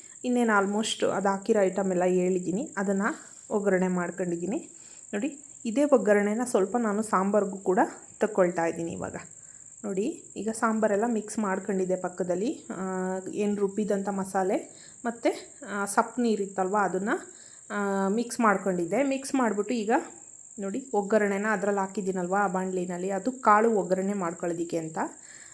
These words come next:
ಆ, ಅದೇ ಒಗ್ಗರಣೆನ ತೆಗೆದ್ಬಿಟ್ಟು ನಾನು ಸ್ವಲ್ಪ ಎಣ್ಣೆ, ಸಾಸಿವೆ, ಕರಿಬೇವು ಸೊಪ್ಪು ಎಲ್ಲ almost ಸಿಕ್ಕಿದೆ, ಸೌಟಲ್ಲಿ ತೆಗೆದ್ಬಿಟ್ಟು ಅದನ್ನು ಕೂಡ ಒಗ್ಗರಣೆ ಮಾಡ್ಕೊಂಡೆ ಸಾಂಬಾರಿಗೆ. ಈಗ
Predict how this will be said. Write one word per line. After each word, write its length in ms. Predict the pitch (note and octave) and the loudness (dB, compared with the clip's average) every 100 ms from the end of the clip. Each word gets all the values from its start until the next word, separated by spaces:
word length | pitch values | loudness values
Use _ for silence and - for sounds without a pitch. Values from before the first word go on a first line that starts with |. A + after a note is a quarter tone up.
| - | -4
ಆ, 240 | B3 A3+ A3 | 0 2 2
ಅದೇ 160 | A#3+ | 6
ಒಗ್ಗರಣೆನ 580 | C#4+ B3 A3 A3 G#3+ A3 | 6 6 6 4 4 -2
ತೆಗೆದ್ಬಿಟ್ಟು 540 | A#3+ A#3 A3 G3 G3 G3+ | 0 0 0 -2 -4 -4
ನಾನು 260 | G3 F#3+ | -2 -4
ಸ್ವಲ್ಪ 320 | F#3+ G3 F#3 D4 - - | -4 -4 -2 -4 -4 -10
ಎಣ್ಣೆ, 460 | A3+ G3 F#3+ F#3+ F#3+ | -6 -2 -2 0 -2
ಸಾಸಿವೆ, 420 | F#3+ F#3+ F#3+ F#3+ | -2 -4 -4 -8
ಕರಿಬೇವು 400 | F#3+ F#3 F#3 F#3+ | -4 -4 -2 -6
ಸೊಪ್ಪು 180 | F#3+ - | -6 -4
ಎಲ್ಲ 280 | G3 G3 A3+ A#3 | -2 0 4 4
almost 420 | F#3 F#3+ F#3+ B3+ | 2 -2 -6 -6
ಸಿಕ್ಕಿದೆ, 440 | B3+ - - F3 F3 | -6 -8 -4 -2 -2
ಸೌಟಲ್ಲಿ 360 | G#3 G3 F#3+ | -4 -2 -2
ತೆಗೆದ್ಬಿಟ್ಟು 580 | F#3 F#3+ F3+ F#3 G3 F4+ - - - - - | -2 -4 -6 -8 -6 -6 -8 -20 -20 -8 -2
ಅದನ್ನು 280 | A#3+ A#3 | 0 0
ಕೂಡ 180 | G#3 G3+ D4 - - - | 0 0 0 -4 -18 -8
ಒಗ್ಗರಣೆ 360 | G3 F#3+ F3+ | -2 -2 -2
ಮಾಡ್ಕೊಂಡೆ 460 | F#3+ F3 F3 F3+ F3 | -4 -6 -4 -4 -4
ಸಾಂಬಾರಿಗೆ. 800 | F3 F#3 F3+ F3 F3 C4+ - - - - - - - - - - - - - - - - - - - - - - - | -2 -2 -2 -4 -2 -4 -4 -20 -20 -20 -20 -20 -20 -20 -20 -20 -20 -20 -20 -20 -20 -20 -20 -20 -20 -20 -18 -14 -4
ಈಗ 220 | B3+ G3+ | -2 2